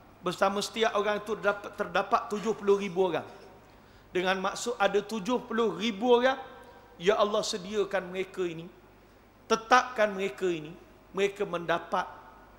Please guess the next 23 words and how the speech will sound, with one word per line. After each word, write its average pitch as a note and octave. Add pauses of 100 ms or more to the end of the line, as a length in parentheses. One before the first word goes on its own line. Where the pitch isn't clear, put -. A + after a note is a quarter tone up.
(140)
syurga G3
Allah, F#3
masuk G#3+
syurga A3+
Allah A#3+
tanpa G3+
hisap. D#3 (960)
Ha, C#3
ini D#3
benda E3
ganjaran D3+
yang D3
sangat D#3
besar G#3+ (480)
Allah E3
sediakan D#3+
kepada D3+
orang D3+
yang D3 (140)
beriman. C3 (400)
Itulah E3 (400)
sikit -
sebanyak, D3+